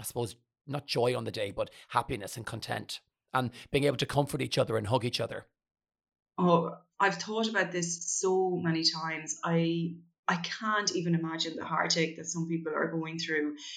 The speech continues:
Speaker 2: And even, as I said, she was at home for the, the weeks beforehand. Can you imagine the, the P P E gear and the, just the lack of the warmth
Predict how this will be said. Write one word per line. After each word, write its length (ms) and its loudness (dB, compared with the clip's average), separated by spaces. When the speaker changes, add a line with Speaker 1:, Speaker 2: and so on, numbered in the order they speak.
Speaker 2:
And 400 6
even, 300 0
as 140 4
I 40 -2
said, 200 -4
she 140 0
was 120 -6
at 120 0
home 440 0
for 260 0
the, 120 0
the 60 2
weeks 320 2
beforehand. 640 2
Can 140 4
you 100 4
imagine 420 2
the, 340 0
the 60 -14
P 260 -6
P 80 -8
E 320 -6
gear 480 4
and 200 0
the, 440 -4
just 220 2
the 80 2
lack 300 -2
of 100 -10
the 80 0
warmth 540 -2